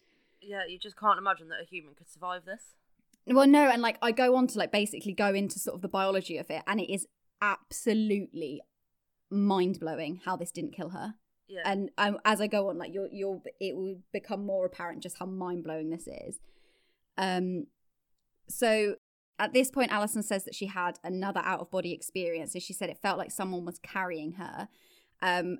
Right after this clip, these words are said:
Speaker 2: but basically what had happened was she had got herself to the main road. So she had been walking, she got herself to the main road. But at this point, the fight completely left her body and she fell into the road and she lay there. She saw a car coming and the lights blinded her.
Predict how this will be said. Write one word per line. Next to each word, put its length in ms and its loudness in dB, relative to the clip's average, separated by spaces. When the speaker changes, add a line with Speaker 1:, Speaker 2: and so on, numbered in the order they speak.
Speaker 2:
but 180 0
basically 440 -2
what 160 -6
had 100 -12
happened 320 -10
was 80 -6
she 160 -10
had 140 -10
got 180 -6
herself 380 -12
to 100 -12
the 80 -4
main 280 -4
road. 280 -8
So 100 -10
she 160 -8
had 100 -8
been 180 -4
walking, 380 -4
she 160 -12
got 120 -12
herself 300 -8
to 80 -20
the 60 -4
main 200 -2
road. 340 -8
But 180 4
at 80 4
this 160 -2
point, 340 0
the 100 -4
fight 260 -2
completely 400 -6
left 200 -8
her 80 -6
body 460 -8
and 460 -2
she 640 -6
fell 180 0
into 220 -4
the 100 -6
road 340 -8
and 160 -6
she 140 -8
lay 160 -6
there. 280 -8
She 140 -8
saw 160 0
a 60 -4
car 220 -4
coming 300 -6
and 100 -4
the 60 -2
lights 220 -6
blinded 380 -8
her. 320 -8